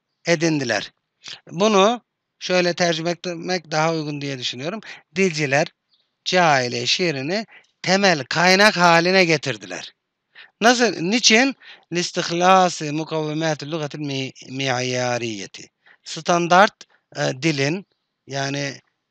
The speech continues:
e, her şeyin kendisine, e, kendisiyle ölçülecek olan dilin, standart dilin,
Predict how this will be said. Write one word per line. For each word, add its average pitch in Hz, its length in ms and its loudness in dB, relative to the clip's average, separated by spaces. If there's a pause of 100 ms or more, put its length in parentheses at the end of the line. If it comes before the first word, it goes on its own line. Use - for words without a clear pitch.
e, 131 340 -8
her 190 260 4
şeyin 180 280 0
kendisine, 160 680 -2 (180)
e, 135 240 -12
kendisiyle 156 520 -2
ölçülecek 139 680 -2
olan 120 320 -2
dilin, 127 320 -6 (240)
standart 151 720 -2
dilin, 143 380 -6